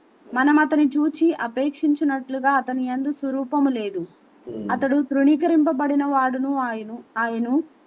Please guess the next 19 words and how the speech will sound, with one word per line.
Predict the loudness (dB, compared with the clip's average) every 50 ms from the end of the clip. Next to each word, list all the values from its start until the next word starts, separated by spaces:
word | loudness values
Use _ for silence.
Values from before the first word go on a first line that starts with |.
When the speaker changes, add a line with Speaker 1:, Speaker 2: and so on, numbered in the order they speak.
| _ _ 0
Speaker 1:
మనుషుల | 2 4 4 4 4 4 4 4
వలన | 6 6 4 4 4 4 4 2
విసర్జింపబడిన | 0 -2 -2 -2 -4 -4 -2 0 0 0 0 0 -2 -2 -2 -2 -2 -2 -2
వాడును, | -2 -2 -2 -2 -4 -4 -6 -8 -8 -10 -12 -10 -6
వ్యసనాక్రాంతుడుగాను, | -6 -6 -4 0 2 4 4 4 4 2 2 2 2 2 2 0 -2 -2 -2 0 0 -2 -2 -2 -4 -4 -6 -8 -12 _ _ _ _ _ _
వ్యాధిని | 0 2 4 4 4 4 4 4 4
అనుభవించిన | 4 2 2 0 0 0 0 -2 -2 -2 -4 -4 -4
వాడిగాను, | -2 -4 -4 -4 -6 -6 -4 -4 -4 -4 -6 -10 -12 -10 -8
మనుషులు | -4 -2 0 0 0 0 0 0 0
చూడనొల్లని | 0 0 -2 -2 -2 0 0 0 0 0 0 0 -2 -2 -2
వానిగాను | -2 -4 -4 -4 -4 -2 -2 -2 -2 -2 -2 -4
ఉండెను. | -4 -6 -6 -8 -8 -8 -10 -14 -14 _ _ _ _ -12 -2 2
Speaker 2:
చాలండి. | 2 2 2 2 0 2 2 2
ఇది | 2 4 4 4
ఎవరి | 4 4 4 4
గురించి | 4 2 2 2 0 0 -2 -2 -2
ఉంది? | 0 2 4 4 4 4 2 -2 -4 -8 -12 -16 -20 -20 -6 0 2
యేసు | 2 4 4 2 2 2
ప్రభు | 2 2 2 4 4 4 4 2 0 -4